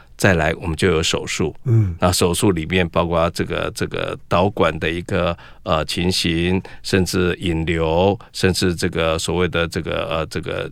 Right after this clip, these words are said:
Speaker 1: 呃，宣-，呃，那个我们的网-，网状线的一个开刀，
Speaker 2: 嗯。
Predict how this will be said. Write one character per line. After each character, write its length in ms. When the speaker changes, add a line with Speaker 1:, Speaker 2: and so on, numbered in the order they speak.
Speaker 1:
呃， 140
宣-， 320
呃， 180
那 80
个 280
我 100
们 240
的 240
网-， 240
网 340
状 300
线 400
的 120
一 60
个 160
开 180
刀， 240
Speaker 2:
嗯。 60